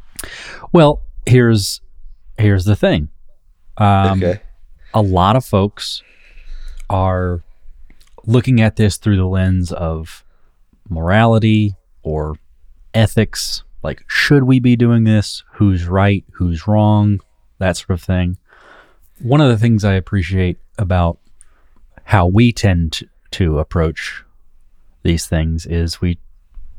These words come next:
Speaker 1: typically are a bit more pragmatic and think about things in terms of economics,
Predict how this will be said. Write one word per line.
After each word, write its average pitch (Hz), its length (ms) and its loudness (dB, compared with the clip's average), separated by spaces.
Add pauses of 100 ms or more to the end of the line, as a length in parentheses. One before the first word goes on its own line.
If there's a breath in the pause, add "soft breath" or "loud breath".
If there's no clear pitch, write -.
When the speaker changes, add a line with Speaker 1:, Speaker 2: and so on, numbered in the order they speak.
Speaker 1:
typically 87 640 2 (720)
are 87 120 0
a 85 60 0
bit 87 180 -2
more 87 180 -2
pragmatic 92 640 0 (500)
and 87 460 -2 (100)
think 92 200 -2
about 85 260 -4
things 95 200 -2
in 82 80 -6
terms 85 220 -4
of 76 80 -8
economics, - 720 -6